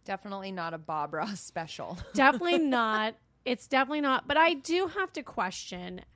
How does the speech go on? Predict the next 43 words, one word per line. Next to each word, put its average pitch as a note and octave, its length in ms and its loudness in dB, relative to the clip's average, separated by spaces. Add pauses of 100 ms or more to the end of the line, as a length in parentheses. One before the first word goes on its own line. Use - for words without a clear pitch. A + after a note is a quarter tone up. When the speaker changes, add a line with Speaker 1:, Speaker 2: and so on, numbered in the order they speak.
(220)
Speaker 2:
how F#4 400 2
can A#3+ 240 -8
she G3 240 -12
possibly G#4+ 680 -4
know G3+ 500 0
that G3 160 -6
that A#3 160 4
is A#3 140 -4
Teresa G3+ 640 -4
in F#3+ 140 -8
the F3+ 60 -12
painting? E3+ 600 -12 (520)
Doesn't C#4+ 320 6
look G3 180 0
anything F#3 360 -4
like G3 220 -4
her. F#3 240 -4 (180)
Speaker 1:
Mm. F3+ 200 -8 (220)
Speaker 2:
And C#4 140 2
her C4 120 2
eyes D#4 300 4
are C#4+ 80 4
all A#3+ 200 4
wide A3+ 300 6
open A3+ 360 2
'cause G3+ 140 -4
she's F#3 220 -8
dead. F#3 460 0 (100)
Speaker 1:
Paint A3 220 -14
me A#3 120 -10
like G#3+ 180 -4
one G3+ 120 -6
of F#3+ 140 -4
your F3 120 -6
French - 400 0
<laughs> - 0 -
girls. - 600 -8 (1040)
Speaker 2:
But D4+ 140 4
instead, D#4+ 600 2
she's C#4+ 260 -4
like, D#4+ 260 4
"Oh, C5 100 4
shit, - 600 6